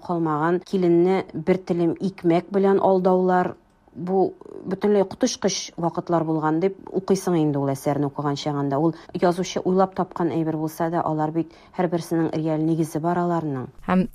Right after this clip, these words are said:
Speaker 2: э, шулай ук менә Мәҗит Гафури «Ачлык яки сатлык кыз» повесте да мең тугыз йөз бишенче җиденче елларда, әйме, язылган ул?
Speaker 1: Әйе, әйе, әйе, ул җиденче ел дип бара,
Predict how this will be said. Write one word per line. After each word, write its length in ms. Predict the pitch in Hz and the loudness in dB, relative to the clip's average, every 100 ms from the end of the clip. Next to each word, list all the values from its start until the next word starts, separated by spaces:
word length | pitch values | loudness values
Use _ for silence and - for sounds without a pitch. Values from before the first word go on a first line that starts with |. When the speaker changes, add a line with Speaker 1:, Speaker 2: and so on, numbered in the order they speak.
| - | -12
Speaker 2:
э, 100 | 170 | -10
шулай 340 | 185 - 196 202 | -6 2 2 2
ук 140 | - | 0
менә 180 | 175 185 | -2 -2
Мәҗит 340 | - 190 180 - | -2 0 0 -2
Гафури 460 | 185 - 190 208 247 | -4 0 2 4 4
«Ачлык 460 | 190 185 - - 180 | 2 2 2 2 0
яки 300 | 175 - 190 | -4 -4 -6
сатлык 460 | - 180 180 - | -4 -4 -4 -8
кыз» 180 | - - | -10 -8
повесте 540 | - 202 196 - - 185 | -4 -2 -2 -2 -2 0
да 240 | 190 180 | 2 2
мең 260 | 170 175 175 | 2 0 0
тугыз 240 | - 180 180 | 0 -2 -2
йөз 60 | |
бишенче 560 | 175 - 180 - 214 208 | -2 -2 -2 0 0 2
җиденче 420 | 170 170 - 196 | 0 -2 0 0
елларда, 460 | 175 165 160 156 170 | 2 0 0 0 2
әйме, 240 | 226 170 | 4 2
язылган 500 | 156 - 156 143 143 | 0 -4 -6 -6 -6
ул? 200 | 139 151 - _ _ _ - | -6 -10 -16 _ _ _ -2
Speaker 1:
Әйе, 460 | 202 185 170 180 | 0 0 -2 -4
әйе, 380 | - 190 196 220 | -2 -2 -2 -2
әйе, 180 | 165 185 | -2 -2
ул 220 | 190 220 | -2 -4
җиденче 460 | 190 214 233 233 302 | -4 -4 -4 -4 -2
ел 140 | 302 262 | 0 -2
дип 140 | 240 | -2
бара, 300 | 202 190 156 | 2 2 2